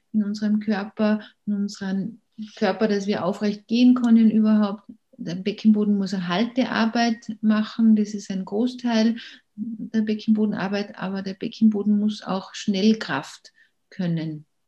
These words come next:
Das heißt, dass man, äh, beim Husten, beim Lachen, beim schnellen Schritt zur Seite, beim Trampolinspringen einfach auch kontinent ist, dass man keinen Hahn und auch keinen Stuhl verliert in der Situation.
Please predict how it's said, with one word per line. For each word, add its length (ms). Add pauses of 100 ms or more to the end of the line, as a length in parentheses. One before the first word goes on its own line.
Das 160
heißt, 300
dass 120
man, 240 (400)
äh, 200
beim 260
Husten, 640
beim 160
Lachen, 540
beim 180
schnellen 400
Schritt 320
zur 140
Seite, 600 (280)
beim 180
Trampolinspringen 1300 (100)
einfach 560 (600)
auch 480 (440)
kontinent 680
ist, 140
dass 100
man 140
keinen 380
Hahn 260
und 120
auch 160
keinen 300
Stuhl 280
verliert 360
in 120
der 140
Situation. 720